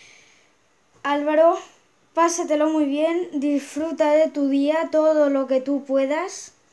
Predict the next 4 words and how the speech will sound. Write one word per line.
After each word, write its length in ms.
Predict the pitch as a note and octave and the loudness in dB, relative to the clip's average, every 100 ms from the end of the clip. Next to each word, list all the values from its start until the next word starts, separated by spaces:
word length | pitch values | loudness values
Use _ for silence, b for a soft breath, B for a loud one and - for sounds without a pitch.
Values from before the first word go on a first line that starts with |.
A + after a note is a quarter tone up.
| B B B B | B B B B
¿vale? 520 | C4+ C4+ C#4 D4 F4+ - _ _ _ _ _ | -4 0 0 0 -4 -10 _ _ _ _ _
Y 440 | D4+ D4 C4 B3 A3+ | -4 -2 -2 -6 -10
por 180 | - B3+ | -8 -8
favor, 520 | B3+ B3 B3 C4+ E4 | -8 -6 -2 -2 -2